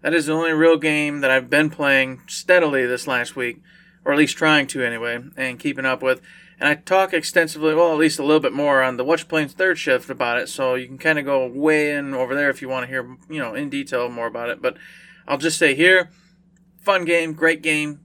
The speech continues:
having a blast, side quests galore. It's ridiculous how many side quests there are, and just, like, little things to do, treasure chests, all that good stuff. I can't stop doing it. I keep getting hooked in. Every single time I do any main mission, I end up doing, like, fifty different freaking side quests.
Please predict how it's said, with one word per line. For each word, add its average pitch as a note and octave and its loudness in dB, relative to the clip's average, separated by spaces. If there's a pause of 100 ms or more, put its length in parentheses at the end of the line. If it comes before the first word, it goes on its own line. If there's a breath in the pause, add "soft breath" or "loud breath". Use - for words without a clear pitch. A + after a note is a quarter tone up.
having F3+ 2
a C3+ -4
blast, C3 -4
side D#3 2
quests D#3 0
galore. D#3+ 2 (260 loud breath)
It's - -14
ridiculous D#3+ -4
how D3+ -8
many C3 -8
side E3+ 0
quests D3+ -4
there A#2+ -4
are, F3 2 (240 loud breath)
and B2+ -10
just, C#3+ -4
like, C3+ 2
little D#3 0
things D#3+ -6
to D3+ -8
do, D3+ 4
treasure D3+ -2
chests, D3 -4
all D3+ 0
that A#2 -2
good A#2+ -8
stuff. - -10 (580 loud breath)
I - -10
can't E3+ 0
stop D3 -2
doing D#3 0
it. D3+ -4 (460)
I - -8
keep D#3+ -6
getting D3 -4
hooked D3 -6
in. C#3+ 0
Every D#3 4
single D3+ -6
time D3 -2
I C3+ -2
do C3 -6
any D3 -2
main C#3+ -4
mission, C#3 -8
I - -18
end C#3 -8
up A#2 -18
doing, C3 -6
like, B2 -12
fifty D3+ -10
different C3 -10
freaking B2 -12
side D#3+ -2
quests. D#3 -2